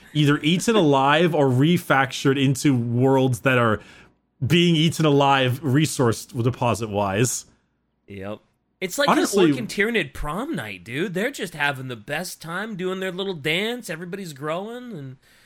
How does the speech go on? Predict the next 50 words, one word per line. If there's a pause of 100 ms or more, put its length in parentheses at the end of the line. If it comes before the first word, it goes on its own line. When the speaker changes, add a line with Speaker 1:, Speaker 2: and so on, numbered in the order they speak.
(160)
Speaker 2:
Jesus. (480)
Speaker 1:
Honestly,
the
Tyranids
would
have
eaten
all
the
vegetation
anyway.
They
just
decided
to
eat
it
all
in
terms
of
industrialization
regardless. (580)
Speaker 2:
Yeah. (960)
Speaker 1:
The,
the
Tyranids
Speaker 2:
Yeah.
Speaker 1:
literally
drink
the
seas,
god
damn
it. (400)
Speaker 2:
<laughs>
They
just,
they
make
a
big
soup
bowl
out
of
the
planet,
don't
they?